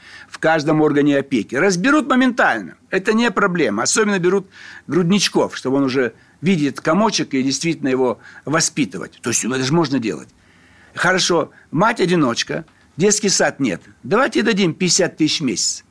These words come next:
Это стоимость содержания ребенка в детском саду. Но мест нет в детском саду.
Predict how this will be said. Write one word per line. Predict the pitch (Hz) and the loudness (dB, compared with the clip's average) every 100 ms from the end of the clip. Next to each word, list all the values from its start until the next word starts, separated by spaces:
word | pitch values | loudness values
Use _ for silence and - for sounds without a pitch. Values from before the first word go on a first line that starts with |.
| - | -10
Это | 151 180 | -4 -2
стоимость | - 220 196 156 - | 0 2 2 2 -2
содержания | 151 151 160 143 127 | -2 0 0 2 2
ребенка | 131 135 262 359 143 | 0 0 -2 -2 -4
в | 120 | -2
детском | 165 185 170 151 | 0 0 -2 -2
саду. | 151 113 80 - _ _ _ - | -4 -4 -8 -16 _ _ _ -2
Но | 196 | 2
мест | 220 247 185 - | 4 4 2 0
нет | 185 220 | 2 2
в | 139 | 0
детском | 151 - 127 | -2 -2 -4
саду. | - 104 | -4 -8